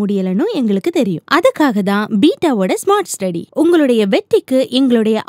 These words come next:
ஆன்லைன் பயிற்சியகம். பீட்டாவோட ஸ்மார்ட் ஸ்டடி உங்களுக்கு எப்படி யூஸ்ஃபுல்லா இருக்கும்னு நான் சொல்றேன். லைவ் இன்டராக்டிவ்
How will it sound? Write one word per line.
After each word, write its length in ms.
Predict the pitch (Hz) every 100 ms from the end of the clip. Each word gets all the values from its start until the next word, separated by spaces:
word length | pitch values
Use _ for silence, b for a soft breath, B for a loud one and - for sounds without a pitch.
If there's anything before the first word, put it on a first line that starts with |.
| 262
ஆன்லைன் 420 | 370 403 370 349 330
பயிற்சியகம். 640 | 330 320 339 311 196 165 147 214
பீட்டாவோட 540 | 330 587 415 294 247 240
ஸ்மார்ட் 280 | 247 220 208
ஸ்டடி 260 | - 202 254 -
உங்களுக்கு 340 | 226 226 208 208 220
எப்படி 280 | 311 480 381 226
யூஸ்ஃபுல்லா 380 | 277 - 220 220 202
இருக்கும்னு 360 | 175 185 262 480
நான் 140 | 311 240
சொல்றேன். 340 | 208 170 165 _ - 233 285
லைவ் 280 | 403 480 - 294
இன்டராக்டிவ் 580 | 302 330 320 302 330